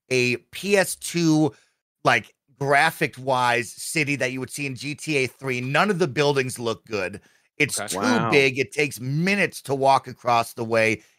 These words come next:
Speaker 1: each and every spot. And it's just really bad server and desync-wise that the games never felt good online. And that's a big issue if you're gonna make me and my friends run around in circles to find games, have certain areas of this giant city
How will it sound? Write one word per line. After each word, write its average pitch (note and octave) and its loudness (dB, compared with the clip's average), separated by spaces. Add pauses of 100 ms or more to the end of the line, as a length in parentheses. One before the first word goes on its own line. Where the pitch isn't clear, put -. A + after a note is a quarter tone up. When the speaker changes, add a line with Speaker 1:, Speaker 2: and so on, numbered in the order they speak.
Speaker 1:
each D#3 0
and C#3 -2
every B2 2
spot. A2 0
And C#3 0
it's C3+ -4
just - 0 (440)
really G#3+ 6
bad C3 4
server C#3+ 0
and A2+ 0
desync-wise C#3 -2
that C3 -6
the D3+ -8
games D#3+ -4
never C#3+ 2
felt B2+ 0
good A#2+ 0
online. A2 2 (240)
And C#3+ 0
that's F#3+ 2
a F#3+ 4
big D3 0
issue C#3 0
if A2+ -2
you're C3+ -2
gonna D3 0
make C#3+ 0
me C#3 0
and D#3 0
my C#3 2
friends C#3+ -2
run C#3 0
around C#3 2
in A#2 -2
circles A#2+ -2 (320)
to C3+ -2
find C#3+ 0
games, B2+ 0
have C3 2
certain C#3+ -2
areas C3+ 2
of B2+ -4
this A#2+ -2 (100)
giant C#3 -2
city C3 -4